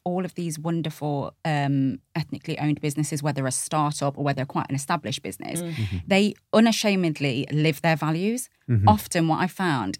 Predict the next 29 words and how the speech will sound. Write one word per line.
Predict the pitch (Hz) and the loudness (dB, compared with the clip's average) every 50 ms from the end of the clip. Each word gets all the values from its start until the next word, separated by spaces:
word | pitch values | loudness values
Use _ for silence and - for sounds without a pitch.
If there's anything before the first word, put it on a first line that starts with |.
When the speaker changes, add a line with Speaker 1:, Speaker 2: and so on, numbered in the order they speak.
| - - | -2 -2
Speaker 1:
is | 160 147 143 | -2 0 0
they | - 160 160 156 156 | 2 2 4 4 2
have | 151 165 160 151 143 139 - - | 2 0 0 2 2 0 -2 -2
met | - 170 170 185 - - | 0 2 2 2 2 2
a | 180 | 2
need | 170 175 175 160 147 143 - | 2 4 4 4 2 2 0
that | - 151 127 | -2 -2 0
wasn't | 143 147 160 151 - - - | 2 2 2 2 2 0 2
met | 135 156 143 - - | 2 2 2 0 -2
for | - - 160 147 135 135 | -4 -2 0 0 2 2
them, | 131 127 107 - 131 143 - | 0 0 0 -2 -2 2 6
Speaker 3:
Mm-hmm. | 175 165 139 117 123 104 95 - - | 8 10 10 10 8 6 2 0 0
Speaker 1:
you | 175 165 | 2 2
know, | 147 | 2
Speaker 2:
Mm. | 127 - | 2 4
Speaker 1:
for | - 190 180 165 165 | 4 6 6 6 8
their | 147 160 160 160 - - | 8 8 8 8 6 4
ethnic | 165 - - 160 151 - | 0 -2 -2 -4 -2 -2
group | 170 165 151 143 139 147 | 0 0 0 0 0 0
or | 156 151 | -2 -2
for | 143 - 180 170 156 | 0 2 2 2 4
them | 147 160 156 147 | 4 4 4 4
as | - 156 147 143 | 4 2 2 2
women | 151 160 160 147 139 135 127 | 2 2 4 4 4 2 2
or | - - 143 147 | 0 0 -2 -2
for | 139 - 175 160 147 | -2 -2 -2 0 2
them | 160 151 147 | 2 2 2
as | - 151 143 | 0 -2 0
an, | 160 156 151 | 0 -2 -2